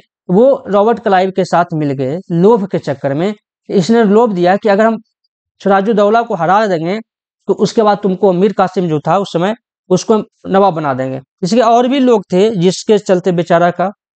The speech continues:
ये हार गए थे, उतना डिटेल में नहीं बताऊंगा, नहीं तो वीडियो लंबे भी हो जाएंगे।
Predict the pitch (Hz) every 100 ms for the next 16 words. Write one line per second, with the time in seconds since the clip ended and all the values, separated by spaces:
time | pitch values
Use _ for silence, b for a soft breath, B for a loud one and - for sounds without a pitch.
0 | _ 180 170 - 175 165 160 190 170 165
1 | 175 160 156 175 170 156 180 156 151 147
2 | 156 185 165 156 147 156 151 165 190 196
3 | 175 202